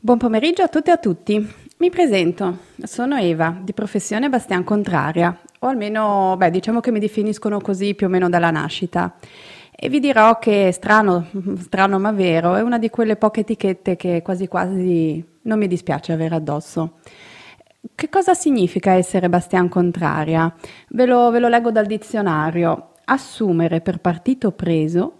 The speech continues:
le opinioni e gli atteggiamenti contrari a quelli della maggioranza.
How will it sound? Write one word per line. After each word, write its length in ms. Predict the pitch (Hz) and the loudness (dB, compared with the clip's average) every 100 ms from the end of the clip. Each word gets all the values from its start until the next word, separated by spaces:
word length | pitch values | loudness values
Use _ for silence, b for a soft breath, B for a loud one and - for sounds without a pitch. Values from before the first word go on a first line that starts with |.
| _ | _
le 140 | 226 | 0
opinioni 680 | 254 262 262 233 170 160 156 | 0 2 2 4 2 2 0
e 120 | 190 | 0
gli 80 | 202 | 0
atteggiamenti 880 | 190 247 202 180 180 226 254 302 - | 2 0 0 0 0 -2 -4 -6 -4
contrari 640 | 254 247 - 185 185 208 - | -4 -4 0 0 2 -4 -4
a 100 | 240 | -2
quelli 300 | 180 170 185 | 0 0 2
della 180 | 196 | 2
maggioranza. 880 | 190 180 180 160 143 160 - 175 170 | 0 0 0 -2 -2 -4 -2 -2 -4